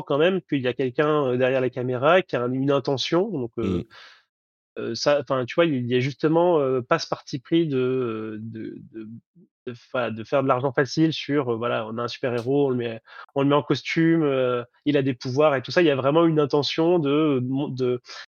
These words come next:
Speaker 1: de présenter un personnage, de présenter ses tourments, euh, et de l'amener petit, petit à petit vers une,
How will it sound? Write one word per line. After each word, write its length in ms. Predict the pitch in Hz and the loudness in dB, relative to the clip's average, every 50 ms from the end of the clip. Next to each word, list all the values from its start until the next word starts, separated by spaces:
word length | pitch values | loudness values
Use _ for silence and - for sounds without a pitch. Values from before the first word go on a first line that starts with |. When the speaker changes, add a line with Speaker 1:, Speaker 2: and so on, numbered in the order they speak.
| _ _ - | _ _ -6
Speaker 1:
de 60 | 135 | -4
présenter 400 | - - 165 151 151 151 - 175 | 0 2 2 2 2 2 2 2
un 80 | 160 | 2
personnage, 640 | 147 170 151 - - 147 139 143 156 165 180 190 175 143 | 4 2 0 0 -2 0 2 4 4 4 4 4 2 -2
de 60 | 139 | -6
présenter 460 | - - 147 135 147 123 - 151 143 | -2 -2 -2 0 0 0 0 0 0
ses 180 | - - 139 120 | 0 -4 -6 -6
tourments, 640 | - - 127 123 127 135 143 151 165 175 185 196 196 - - - - - _ _ _ _ _ - | -4 -4 -2 -2 0 2 2 4 4 2 2 0 -4 -8 -20 -20 -20 -20 _ _ _ _ _ -6
euh, 280 | 123 120 117 117 113 117 | -4 -4 -2 -2 -4 -2
et 140 | - 143 139 | -2 0 2
de 100 | 135 147 | 4 4
l'amener 340 | 147 143 143 143 147 156 160 | 4 4 4 4 4 2 0
petit, 240 | - - - 151 127 _ - | 0 -2 -10 -10 -10 _ -10
petit 200 | - 151 - 156 | -8 -2 0 0
à 60 | 143 | 0
petit 280 | - - - - 175 160 | -2 -4 -2 0 0 2
vers 380 | 135 147 151 160 160 143 135 | 2 2 4 4 2 2 0
une, 460 | 123 123 123 120 120 120 120 117 - | 0 -2 -2 -2 -4 -6 -6 -8 -10